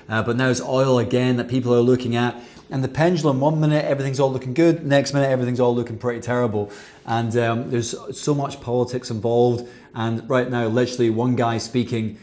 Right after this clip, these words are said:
um, in the, in the U S can have a big, massive impact. Obviously, when you're the Saudi oil minister, you do have a lot of clout as well.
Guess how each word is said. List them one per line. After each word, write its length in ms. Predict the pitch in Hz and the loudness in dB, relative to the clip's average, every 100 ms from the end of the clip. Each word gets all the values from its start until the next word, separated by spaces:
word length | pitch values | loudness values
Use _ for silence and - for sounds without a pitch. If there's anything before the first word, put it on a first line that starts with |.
| - - | -18 -6
um, 720 | 104 107 107 107 107 110 110 | -2 0 0 0 0 -2 -4
in 160 | 117 | -4
the, 500 | 113 117 120 127 120 | -4 -2 -4 -8 -10
in 100 | 120 | -6
the 80 | 107 | -2
U 120 | 107 | 0
S 160 | 117 110 | 0 -2
can 120 | 107 | -6
have 120 | 107 | -6
a 60 | 95 | -8
big, 340 | 87 123 110 | -4 -2 -2
massive 380 | 113 110 101 107 | -2 -4 -4 -4
impact. 440 | 110 101 110 107 - - | -4 -2 -2 -4 -8 -8
Obviously, 420 | 113 110 101 98 | -4 -2 -2 -2
when 180 | 95 98 | -2 -4
you're 200 | 98 98 90 | -2 -2 -2
the 180 | 95 | -4
Saudi 400 | 95 104 98 95 | -4 -4 -4 -4
oil 240 | 98 98 95 | -4 -2 -2
minister, 400 | 95 92 92 92 | -4 -6 -6 -6
you 120 | 90 | -6
do 180 | 90 98 | -6 -6
have 180 | 92 87 | -6 -8
a 40 | |
lot 140 | 92 87 | -8 -8
of 120 | - | -10
clout 220 | 101 95 | -10 -8
as 100 | 95 | -4
well. 320 | 110 110 104 | 0 0 -2